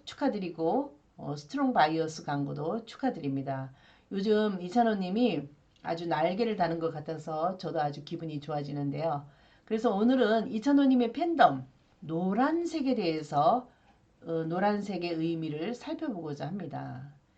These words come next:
이 노란색은 심리적으로 자신감과 낙천적인 태도를 갖게 하고 또 새로운 아이디어를 얻도록 도움을 주는 그런 색깔이다 보니까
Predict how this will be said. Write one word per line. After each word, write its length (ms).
이 100
노란색은 1000
심리적으로 800
자신감과 1120
낙천적인 840
태도를 340
갖게 280
하고 500
또 160
새로운 420
아이디어를 600
얻도록 420
도움을 380
주는 340
그런 260
색깔이다 460
보니까 600